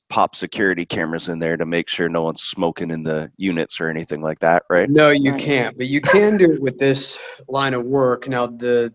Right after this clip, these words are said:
Speaker 2: you know, it comes with its own set of challenges, one of which is, well, what happens when the tenants go up to the, <laughs> go up to the security camera and take it off the, uh, you know, take it
Speaker 3: Yeah,
Speaker 2: off the
Speaker 3: we're
Speaker 2: wall
Speaker 3: talking
Speaker 2: and
Speaker 3: about that
Speaker 2: everything
Speaker 3: too.
Speaker 2: else? And, and if you,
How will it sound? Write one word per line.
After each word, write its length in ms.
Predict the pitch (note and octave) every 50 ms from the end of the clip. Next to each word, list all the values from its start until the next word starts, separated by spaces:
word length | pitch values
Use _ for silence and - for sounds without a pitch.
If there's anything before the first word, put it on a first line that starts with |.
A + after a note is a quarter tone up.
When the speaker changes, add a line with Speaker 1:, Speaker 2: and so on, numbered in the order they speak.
| -
Speaker 2:
you 100 | C#3 D3+
know, 240 | D#3+ B2+ A#2+ C3+ C#3
it 140 | B2 A#2+ -
comes 300 | - C#3 C3 C3 B2+ -
with 120 | C3 B2 A#2+
its 160 | A#2+ - -
own 160 | C3 B2+ B2
set 220 | B2 - C3+ B2
of 80 | A2+ G#2+
challenges, 640 | - - F3 F#3+ F#3+ E3 B2+ G#2+ G#2+ A2+ B2 B2 A#2+
one 160 | A2+ B2 C3+
of 140 | C3+ B2+ C3
which 280 | B2 B2 B2 B2 -
is, 240 | B2+ A#2 A#2 A2+ A2+ A2
well, 120 | A2 G#2+
what 160 | A2 B2+ C3 B2+
happens 360 | C3 C3 C3 - B2+ B2 B2
when 100 | B2+ B2
the 80 | A2+ A2
tenants 400 | - - C3+ B2+ B2 A#2 - -
go 220 | - C3 A#2+ A#2+
up 160 | A#2+ B2 B2
to 100 | - C3+
the, 300 | A2+ A2+ A#2 A#2 A#2 A2+ - - - -
<laughs> 200 | G#3 - - -
go 120 | - G3
up 100 | F3+ - -
to 80 | E3
the 100 | D3 C#3
security 480 | C3 - D3+ C3 - D3+ D#3+ E3+ E3 D#3+
camera 480 | - - A#2+ A2+ A#2 A2+ A#2 A#2+ A#2 - - _ _ _ _ -
and 160 | C#3+ C#3+ C#3+
take 240 | C#3+ D#3 C#3 C3+ C#3
it 80 | C3+ B2
off 260 | B2 B2 A#2+ A#2+ -
the, 200 | - A#2+ A#2 A#2
uh, 220 | A#2 A2 G#2+ G#2 G2+ - -
you 120 | F3+ D#3+
know, 140 | C#3 A#2 - - - - - - - G3+ E3+ F3+
take 160 | F3+ E3+ D#3+
it 100 | D3+ C#3
Speaker 3:
Yeah, 20 | C#3+
Speaker 2:
off 180 | C3+ C3 -
the 60 | -
Speaker 3:
we're 140 | B2 C3 D3
Speaker 2:
wall 340 | C#3+ D3+ D3+ D3 D3+ D3+ D3
Speaker 3:
talking 120 | C#3 C3+
Speaker 2:
and 100 | C#3+ C#3 C#3+
Speaker 3:
about 20 |
that 60 | D3 C3+
Speaker 2:
everything 120 | C#3 C#3 D3
Speaker 3:
too. 60 | D#3
Speaker 2:
else? 260 | D3 - - - - F3
And, 180 | D#3+ D3+ D#3+ D#3 D#3
and 100 | D#3+ D#3
if 140 | D#3 D#3 D#3
you, 340 | D#3+ D3+ D3+ D3+ D#3 -